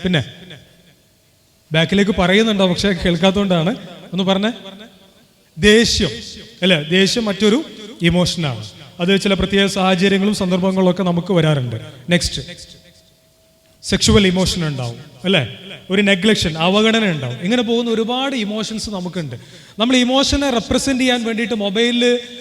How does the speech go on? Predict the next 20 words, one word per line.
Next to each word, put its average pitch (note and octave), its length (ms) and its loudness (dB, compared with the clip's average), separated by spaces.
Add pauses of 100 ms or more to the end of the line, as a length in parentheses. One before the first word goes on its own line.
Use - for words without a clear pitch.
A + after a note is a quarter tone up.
(140)
യൂസ് G#3+ 200 -2
ചെയ്യുന്ന A#3 200 -4
ഒരു A3+ 80 -2
സംഗതി G3+ 400 -2
ഉണ്ട്. D#3 160 -6
അതിനെന്താ G3+ 320 -4
പറയുക? A3 260 -4 (1080)
എന്താ, F3 100 0
രാമോജിയോ? F3 520 0 (1400)
ഏ? A3 80 2 (920)
ഇമോജി, F#3 440 0
അല്ലേ? E3 380 -2 (400)
വളരെ G3+ 360 4
നൈസായിട്ട് F#3+ 640 2
ഓരോ F#3 160 2
ഇമോഷൻസ് F#3+ 480 0
ഇങ്ങനെ G3 360 -2
WhatsApp-ൽ E3+ 600 -4
ഇട്ട് E3+ 160 -4
കൊടുക്കും. C3 280 -6